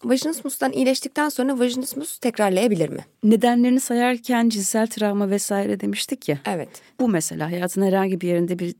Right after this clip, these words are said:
Speaker 2: kadın cinsel travmaya maruz kalsa sonrasında cinsel birleşmelerde zorluk, vajinismus bu travmaya bağlı olabilir. Vajinismus bir kere iyileştikten sonra yüzde yüz iyileşir ve bir daha tekrarlamaz.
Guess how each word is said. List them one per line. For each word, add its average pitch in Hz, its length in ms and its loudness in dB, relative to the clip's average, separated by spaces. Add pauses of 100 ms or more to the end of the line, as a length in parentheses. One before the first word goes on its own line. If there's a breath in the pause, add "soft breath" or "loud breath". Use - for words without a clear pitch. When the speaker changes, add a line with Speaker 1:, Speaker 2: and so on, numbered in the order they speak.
(140)
Speaker 2:
kadın 170 280 -2
cinsel 175 340 -2
travmaya 170 400 -4
maruz 160 300 -6
kalsa 160 440 -6
sonrasında 180 800 0
cinsel 165 400 -2
birleşmelerde 160 800 -4
zorluk, 165 480 -2
vajinismus 156 540 -2
bu 151 60 -12
travmaya 156 520 -2
bağlı 156 400 -2 (300 soft breath)
olabilir. 185 600 -2 (400 soft breath)
Vajinismus 202 600 2
bir 220 100 -4
kere 202 200 2
iyileştikten 165 640 -2
sonra 170 520 0 (180)
yüzde 185 240 2
yüz 180 260 2
iyileşir 143 580 -2
ve 165 60 -6
bir - 100 -8
daha 196 140 -2
tekrarlamaz. - 720 -8